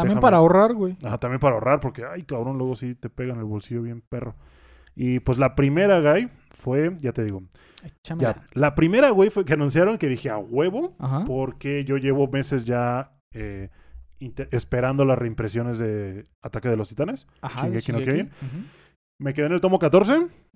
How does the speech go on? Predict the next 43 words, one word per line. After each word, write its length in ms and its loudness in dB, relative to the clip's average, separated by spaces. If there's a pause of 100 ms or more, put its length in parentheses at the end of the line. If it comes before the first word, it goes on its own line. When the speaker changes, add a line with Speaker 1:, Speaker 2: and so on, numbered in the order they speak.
(160)
Speaker 1:
y 100 -6
dije, 400 -4
"Pues 180 -4
puedo 160 2
comprar 220 2
los 100 2
demás". 380 0
No, 200 -8
me 60 -6
voy 80 0
a 20 2
esperar 260 -4
a 40 -4
que 80 -12
salga 200 -4
el 80 -4
quince, 380 -12
¿no? 80 -10
Speaker 2:
Ujú. 120 -4
Speaker 1:
Entonces 340 -6
ahí 60 -6
estaba 240 -6
como 220 -10
que 160 -10
al 80 -10
pendiente, 340 -6
al 60 -2
pendiente, 340 -8
no 100 -6
salían. 360 -2
Y 80 2
ahorita 240 4
lo 80 4
que 80 -2
anunciaron, 420 2
güey, 140 2
fue 140 -2
que 80 -2
van 140 2
a 40 -2
sacar 260 -2
una 140 0
versión 460 -4